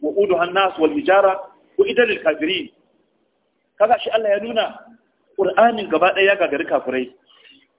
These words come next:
"Qul la in ishtama'atil, ah, insu wal jinnu ala an ya'tu bi mithli hadha al-Qur'an la ya'tuna bi mithlihi walau kana ba'duhum li ba'din zahira."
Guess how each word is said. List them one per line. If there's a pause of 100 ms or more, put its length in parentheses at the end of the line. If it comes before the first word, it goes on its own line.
(560)
"Qul
la
in
ishtama'atil, (300)
ah, (400)
insu
wal
jinnu (400)
ala
an
ya'tu
bi (100)
mithli
hadha
al-Qur'an (380)
la
ya'tuna
bi
mithlihi (600)
walau
kana
ba'duhum
li
ba'din
zahira."